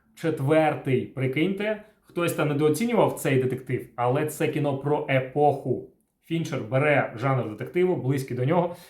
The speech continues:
е, ну, тому що він звик це знімати, це йому близько, і знімає таке кіно про епоху, про історію Америки, критикує тим самим владу.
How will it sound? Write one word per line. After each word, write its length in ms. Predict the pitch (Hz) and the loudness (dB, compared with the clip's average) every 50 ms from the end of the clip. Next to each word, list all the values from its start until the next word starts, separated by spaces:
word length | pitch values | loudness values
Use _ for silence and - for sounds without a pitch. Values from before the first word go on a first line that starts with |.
| - _ _ _ _ _ - | -20 _ _ _ _ _ -2
е, 440 | 127 123 123 123 123 127 127 131 | 0 2 2 4 4 2 2 2
ну, 120 | 185 185 127 | 0 -2 -2
тому 240 | - - 110 113 - | -4 -4 -8 -10 -10
що 160 | - - 120 | -8 -6 -4
він 140 | 117 113 107 | -4 -4 -2
звик 260 | 107 143 180 175 - | 0 0 0 0 0
це 100 | 170 156 | -2 -2
знімати, 360 | 147 156 151 156 156 - - - | -2 0 0 0 0 -2 -4 -8
це 120 | - - 113 | -8 -6 -6
йому 140 | 113 113 | -4 -2
близько, 300 | 123 160 190 160 - - | 0 2 2 2 2 0
і 280 | - - - 160 175 165 | -4 -6 -4 -2 -2 0
знімає 640 | 135 123 120 113 120 135 135 135 131 131 131 - - _ _ _ _ _ _ | 0 0 0 0 0 2 2 4 2 2 0 -4 -12 _ _ _ _ _ _
таке 320 | - 127 - - 151 139 139 | -16 -10 -4 0 0 0 0
кіно 280 | - 139 131 135 131 | 2 2 2 2 2
про 280 | 131 - 120 131 139 - 127 | 0 -2 -6 -6 -6 -6 -8
епоху, 500 | - - 151 156 170 - - 151 131 - | -10 -4 -2 0 0 0 -2 -4 -8 -8
про 240 | 123 120 123 120 | -6 -4 -2 -2
історію 600 | 120 117 - - - - 151 147 135 127 120 113 | -2 -2 -4 -8 -6 -2 0 2 2 2 2 0
Америки, 440 | 113 120 147 160 160 156 - - 135 | 0 0 2 2 2 0 0 -4 -6
критикує 800 | 127 - - - - 131 139 139 143 143 131 - - 175 175 160 | -6 -8 -10 -4 -2 0 0 0 0 -2 -4 -4 -2 0 0 0
тим 160 | 156 147 135 | 0 -2 -2
самим 360 | 131 - 147 139 135 127 123 113 | -2 0 0 2 2 2 0 0
владу. 520 | 123 131 147 156 156 147 151 151 151 | 2 4 4 4 4 2 0 -2 -2